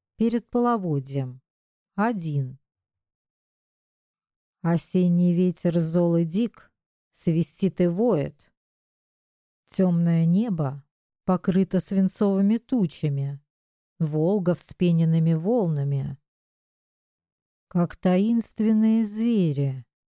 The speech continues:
они высовывают седые косматые головы из недр тёмно-синей реки и кружатся в необузданных хороводах,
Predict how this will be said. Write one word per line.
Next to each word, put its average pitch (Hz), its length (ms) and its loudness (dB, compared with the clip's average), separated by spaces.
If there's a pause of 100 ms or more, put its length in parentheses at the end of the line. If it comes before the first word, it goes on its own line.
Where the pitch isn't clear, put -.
они 165 280 4
высовывают 175 760 0
седые 180 540 0
косматые 175 720 0
головы 156 720 -2 (520)
из 202 200 0
недр 214 440 2
тёмно-синей 208 880 2
реки 165 600 -2 (1040)
и 165 120 2
кружатся 185 840 -2
в 180 40 4
необузданных 180 840 2
хороводах, 170 1040 -2